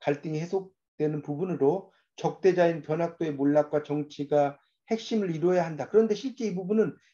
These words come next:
입으로 나팔을 부는 포졸, 말을 거꾸로 타고서는 말머리가 없다고 소리치는 역골의 사또 등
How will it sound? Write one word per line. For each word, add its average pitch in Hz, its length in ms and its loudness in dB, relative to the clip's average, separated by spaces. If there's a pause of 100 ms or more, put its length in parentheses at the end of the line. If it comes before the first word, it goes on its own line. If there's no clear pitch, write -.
입으로 175 520 4
나팔을 151 540 2
부는 139 340 0
포졸, 120 400 -8 (540)
말을 147 420 2
거꾸로 147 460 -4
타고서는 156 600 -4
말머리가 147 520 0
없다고 143 320 -2
소리치는 165 480 -6
역골의 147 440 -2
사또 160 340 -6
등 165 200 -2